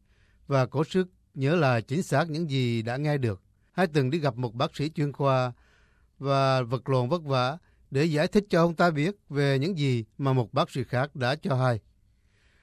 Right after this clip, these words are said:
My Health Record đã được tạo ra nhằm giúp cho quý vị trong những loại tình huống như thế này. Đây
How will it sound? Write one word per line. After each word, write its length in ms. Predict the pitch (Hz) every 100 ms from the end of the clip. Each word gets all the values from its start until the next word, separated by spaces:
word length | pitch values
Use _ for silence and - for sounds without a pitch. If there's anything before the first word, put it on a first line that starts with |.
| _ -
My 400 | 131 135 131 127
Health 380 | 110 127 127 - - -
Record 480 | 123 107 120 117 - _ _ _
đã 120 | 139
được 240 | 165 139 -
tạo 220 | 135 127
ra 340 | 139 147 143 135 _ _
nhằm 200 | 151 139
giúp 100 | 160 165
cho 160 | 165 165
quý 200 | - 185
vị 260 | 143 127
trong 200 | 117 156
những 160 | 143 170
loại 240 | 131 117
tình 220 | - 120
huống 200 | 110 120
như 80 | 143
thế 160 | 135 143
này. 180 | 117 85 _ _ _ _ _ _ -
Đây 360 | 127 123 120